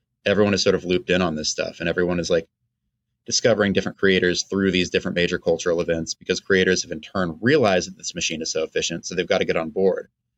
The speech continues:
Like, two, three, four years ago, you probably wouldn't have had Asmongold,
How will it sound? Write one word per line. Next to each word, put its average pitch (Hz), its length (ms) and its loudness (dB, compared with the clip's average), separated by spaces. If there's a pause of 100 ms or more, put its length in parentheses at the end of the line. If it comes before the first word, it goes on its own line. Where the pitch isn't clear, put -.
(300)
Like, 95 300 2
two, 120 240 4
three, 101 340 -2
four 95 240 4
years 92 240 2
ago, 82 200 0
you 90 120 -2
probably 90 240 0
wouldn't 90 240 -2
have 90 140 -2
had 87 220 0 (440)
Asmongold, 92 720 -2